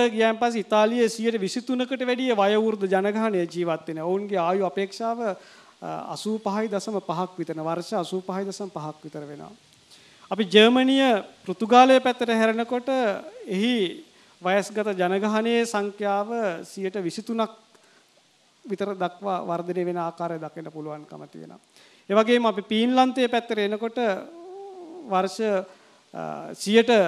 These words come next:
විසිදෙකයි දශම පහක් විතර ව-, වයෝවෘද්ධ ජනගහනය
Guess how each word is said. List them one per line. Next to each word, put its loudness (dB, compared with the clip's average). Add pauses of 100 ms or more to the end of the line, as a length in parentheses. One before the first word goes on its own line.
(180)
විසිදෙකයි 0
දශම 0
පහක් -4
විතර -2 (1300)
ව-, 0
වයෝවෘද්ධ 2
ජනගහනය -2